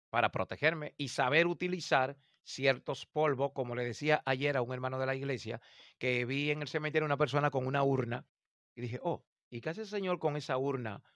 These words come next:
"Ah, no, eso era", me dice otro, "un cadáver que él tiene ahí",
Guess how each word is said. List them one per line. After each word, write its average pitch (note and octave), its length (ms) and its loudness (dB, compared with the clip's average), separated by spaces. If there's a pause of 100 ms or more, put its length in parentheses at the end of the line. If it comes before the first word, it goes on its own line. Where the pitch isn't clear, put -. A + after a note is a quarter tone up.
(580)
"Ah, D3 160 2
no, F#3 220 2
eso E3 220 -2
era", D3 600 2 (300)
me B2 160 -4
dice C#3 260 -2
otro, C3 320 -2 (180)
"un D#3 140 -2
cadáver D3+ 480 4
que C3+ 80 -4
él C3 120 -2
tiene C#3 240 -2
ahí", E3 280 -4